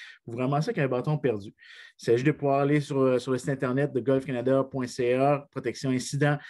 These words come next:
et directement, vous faites votre réclamation, faites votre demande, passez par la boutique. La boutique, elle, euh, directement va pouvoir, soit si elle l'a en stock, vous le, vous le vendre, ça va être vendu et payé par votre protection incident.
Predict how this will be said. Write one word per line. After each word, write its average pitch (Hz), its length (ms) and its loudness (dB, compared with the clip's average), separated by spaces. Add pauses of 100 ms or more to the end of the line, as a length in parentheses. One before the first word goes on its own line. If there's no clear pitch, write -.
(200)
et 135 100 0
directement, 151 460 2
vous 151 60 0
faites 143 180 -2
votre 131 160 0
réclamation, 127 520 -2
faites 147 160 -4
votre 123 180 2
demande, 139 360 2
passez 160 300 0
par 156 120 0
la 131 120 2
boutique. 131 480 -2 (140)
La 156 180 2
boutique, 170 560 0
elle, 160 220 4 (440)
euh, 127 220 -2
directement 143 540 2
va 147 140 2
pouvoir, 139 400 2
soit 143 300 0
si 139 120 -4
elle 139 120 2
l'a 139 120 0
en 135 60 -2
stock, 143 220 0
vous 135 140 0
le, 127 180 4
vous 117 200 -2
le 123 60 -4
vendre, 143 500 -2
ça 123 140 -6
va 123 80 4
être 120 80 0
vendu 135 320 2
et 131 100 4
payé 135 340 0
par 123 300 -2
votre 113 320 -4
protection 123 440 -2
incident. 135 420 0